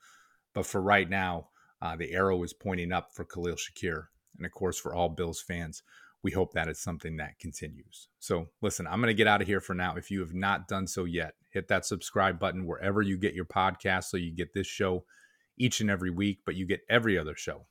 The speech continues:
that we have here at buffalo rumblings dot com. We've got you covered with new content seven days a week, so make sure you are locked in as best you can.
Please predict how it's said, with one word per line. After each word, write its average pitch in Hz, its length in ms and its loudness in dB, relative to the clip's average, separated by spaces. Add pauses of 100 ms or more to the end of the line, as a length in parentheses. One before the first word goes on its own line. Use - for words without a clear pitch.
that 110 80 0
we 87 120 -2
have 85 200 -4
here 85 180 -2
at - 100 -10
buffalo 87 320 -2
rumblings 85 420 -6
dot 80 200 -2
com. 90 300 -2 (500)
We've 90 120 -4
got 92 240 6
you 90 60 -4
covered 95 500 2
with 82 240 -6
new 120 200 2
content 92 580 -2
seven 101 380 0
days 92 200 0
a 85 60 -6
week, 87 380 -4 (400)
so - 140 -4
make 92 200 0
sure 98 180 0
you 87 200 0
are 82 120 0
locked 82 360 -2
in 80 220 -8 (360)
as 85 140 -2
best 82 260 -6
you - 60 -14
can. 78 320 -10